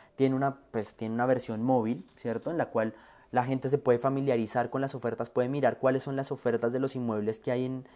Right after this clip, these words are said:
como que hay en el mercado, ¿cierto? Y puede invertir rápidamente y puede mover su capital de un lado a otro muy rápidamente. Esto es muy, muy interesante porque es como volver todo el mercado accionario dentro del sector de real estate. Eh, la plataforma, esta plataforma que se llama Fundrise,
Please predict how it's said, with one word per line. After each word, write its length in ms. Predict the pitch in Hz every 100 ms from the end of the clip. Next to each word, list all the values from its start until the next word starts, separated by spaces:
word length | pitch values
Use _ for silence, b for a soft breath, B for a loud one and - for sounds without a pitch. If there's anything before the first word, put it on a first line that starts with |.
| B B B
como 220 | - 120
que 100 | 113
hay 120 | 113 117
en 80 |
el 100 | 131
mercado, 600 | 139 147 147 151 123 127 - _ _ _ _ _ _ _ _
¿cierto? 320 | - 123 135
Y 40 |
puede 260 | 143 139 131
invertir 480 | 135 147 139 123 113
rápidamente 840 | 120 131 139 135 117 113 117 117 B B
y 100 | -
puede 220 | 131 123 123
mover 340 | 135 131 113
su 120 | 123
capital 440 | 123 127 123 107 104
de 80 |
un 100 | 117
lado 200 | 120 117
a 80 | 120
otro 220 | 117 113
muy 200 | 120 123
rápidamente. 720 | 110 107 113 113 156 113 90 - B -
Esto 180 | 113
es 60 | 120
muy, 240 | 135 143
muy 260 | 127 139 143
interesante 540 | 139 147 131 120 110
porque 300 | 147 139 117
es 120 | 113 - b b
como 160 | - 131
volver 280 | 127 120 120
todo 120 | 143
el 60 |
mercado 320 | 156 147 139 120
accionario 480 | 123 139 117 131
dentro 320 | 147 123 117 110
del 80 |
sector 340 | 101 104 - 101
de 100 | 110
real 240 | 113 113
estate. 400 | 113 - 101 92 - B B B B B
Eh, 320 | 123 117 113 113
la 160 | 127
plataforma, 680 | - 127 110 139 135 170 233 -
esta 260 | 127 127
plataforma 460 | 139 143 135 113 117
que 80 | 123
se 40 |
llama 160 | 117 104
Fundrise, 560 | 143 156 139 160 -